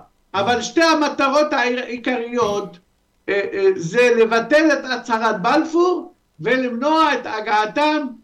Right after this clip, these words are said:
אה, של היהודים. אה, אה, לשחרר את, אה, זה בהתחלה. עכשיו, מי מינה אותו? הבריטים. מי משלם לו משכורת? אלה הבריטים ששילמו לו משכורת. לכן, בהתחלה,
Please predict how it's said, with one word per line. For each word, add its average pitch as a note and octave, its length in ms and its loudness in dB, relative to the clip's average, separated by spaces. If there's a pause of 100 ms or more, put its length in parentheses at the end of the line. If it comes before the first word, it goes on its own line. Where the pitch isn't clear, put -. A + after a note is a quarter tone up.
(320)
אה, G#3+ 200 -2 (100)
של B3+ 260 0
היהודים. B3 640 0 (540)
אה, G3 240 0
אה, F3+ 140 4
לשחרר A3+ 760 2
את, A#3 180 0
אה, - 380 -2 (220)
זה D4+ 280 2
בהתחלה. A#3+ 680 0 (480)
עכשיו, F#3+ 360 -2
מי E4+ 120 4
מינה F4+ 380 2
אותו? A#3+ 340 2
הבריטים. A#3+ 560 0 (160)
מי D#4 140 -2
משלם D4+ 520 0
לו B3 120 0
משכורת? A3 600 -4 (400)
אלה D#4 280 4
הבריטים F#4 440 0
ששילמו C4+ 460 -4
לו C4+ 120 0
משכורת. B3+ 600 0 (360)
לכן, E4 460 -2
בהתחלה, C#4+ 640 0